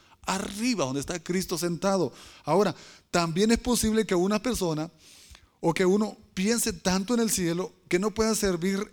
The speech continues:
en el mundo. Esa es otra cosa que no se debe hacer. Tenemos que tener nosotros lo, en dos, ambos en dos.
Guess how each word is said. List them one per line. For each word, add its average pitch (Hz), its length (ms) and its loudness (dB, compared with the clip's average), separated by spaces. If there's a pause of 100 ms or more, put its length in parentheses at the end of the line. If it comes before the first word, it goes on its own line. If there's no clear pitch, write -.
en 185 160 0
el 185 160 2
mundo. 139 680 2 (320)
Esa 190 220 -2
es - 280 -4
otra 139 640 -4 (640)
cosa 147 320 -2
que 117 120 -6
no 131 80 -6
se 143 100 -4
debe 147 180 0
hacer. 131 220 -4
Tenemos 147 320 -4
que 196 80 2
tener 185 340 -2
nosotros 170 580 -2 (480)
lo, 160 420 2 (240)
en 151 200 -6
dos, 196 260 -2
ambos 165 520 -6
en 135 180 -2
dos. - 360 -6